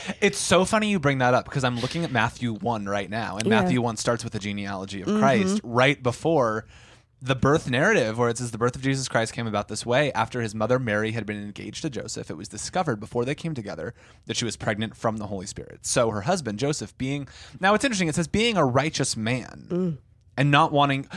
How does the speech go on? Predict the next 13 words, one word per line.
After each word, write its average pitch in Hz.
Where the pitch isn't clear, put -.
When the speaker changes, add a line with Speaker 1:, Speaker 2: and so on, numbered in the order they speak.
Speaker 1:
oh, 165
being 160
a 180
righteous 170
man 123
and 131
not 135
wanting 131
to 123
disgrace 127
her 104
publicly, 147
Speaker 2:
Mm-hmm. 196